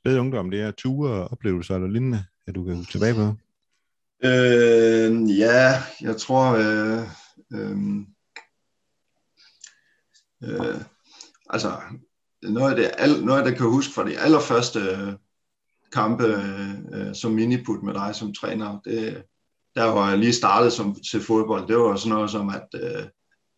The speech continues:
Speaker 2: at det gjorde ikke noget, man var bagud fire nul ved pausen, fordi de andre, de har haft medvind i første halvleg, så, øh,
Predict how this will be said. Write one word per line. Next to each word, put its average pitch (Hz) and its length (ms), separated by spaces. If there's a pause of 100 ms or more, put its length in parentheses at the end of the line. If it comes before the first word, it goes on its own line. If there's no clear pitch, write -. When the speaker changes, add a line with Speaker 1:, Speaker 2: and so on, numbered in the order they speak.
(140)
Speaker 2:
at 95 160
det 117 120
gjorde 123 260
ikke 120 80
noget, 120 160
man 98 200
var 95 460
bagud 104 280
fire 120 260
nul 110 200
ved 110 160
pausen, 110 440
fordi 101 220
de 104 160
andre, 110 260
de 110 60
har 113 80
haft 104 160
medvind 117 460
i 101 60
første 117 300
halvleg, 107 340
så, - 500
øh, 107 120